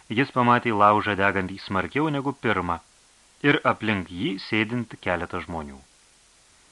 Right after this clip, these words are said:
Ugnies atspindžiai driekėsi per kokį šimtą žingsnių į jūrą. Gajetanas praplaukė pro apšviestą plotą, stengdamasis, kad laivelis nepatektų į šviesos ruožą.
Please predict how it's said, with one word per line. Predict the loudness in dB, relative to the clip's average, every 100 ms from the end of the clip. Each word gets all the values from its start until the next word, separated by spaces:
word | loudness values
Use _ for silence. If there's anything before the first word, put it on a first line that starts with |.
| _ _ _ _ -2
Ugnies | 2 2 2
atspindžiai | 0 -4 -2 0 0 0
driekėsi | 2 0 0 -4 -4
per | -4 -2 -2
kokį | -2 -2 -2
šimtą | -4 -2 -2
žingsnių | -2 -2 -4 -6 -6
į | -4
jūrą. | -6 -8 -14 -20 _ _ _ -6
Gajetanas | 2 4 4 0 0 -2
praplaukė | 0 0 0 -4 -4
pro | -2 -2 0
apšviestą | -2 -4 -8 -8
plotą, | -8 -4 -2 -2 -6 -8 -20 -20
stengdamasis, | -2 2 4 2 -2 -4 -8 -4
kad | -2
laivelis | 0 2 2 2 -2 -6
nepatektų | -6 -6 -4 -4 -4 -10
į | -8 -8
šviesos | -8 -8 -8 -8
ruožą. | -10 -10 -12